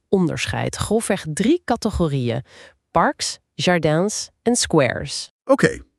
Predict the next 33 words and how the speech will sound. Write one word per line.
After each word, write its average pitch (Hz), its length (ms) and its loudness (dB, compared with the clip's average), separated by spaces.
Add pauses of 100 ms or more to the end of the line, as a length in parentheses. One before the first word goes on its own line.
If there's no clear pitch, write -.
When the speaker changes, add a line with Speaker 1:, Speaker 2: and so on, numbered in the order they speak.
(120)
Speaker 2:
parks, - 720 2 (120)
jardins, 135 1040 4
squares. - 800 2 (460)
Ehm, 135 340 4 (260)
wat 127 340 4
is 233 100 2
nou 233 140 4
precies 170 300 -2
het 165 160 -2
verschil - 420 2
daartussen? 85 640 -2 (300)
Klinkt 208 280 2
allemaal 180 240 4
groen? 202 580 4 (200)
Speaker 1:
Ja, 180 260 4
het - 160 -4
is - 260 0
allemaal 185 380 4
groen, 302 560 4 (340)
maar 170 280 2
de 156 180 -2
parks, 285 540 2
dat 180 200 0
zijn 196 240 4
de 180 100 2
wat 156 160 -2
grotere 208 600 2
parken, 240 600 0
vaak - 340 -4
ook - 160 -2
wat 147 180 -2
formeler 165 720 2
aangelegd. 165 920 -2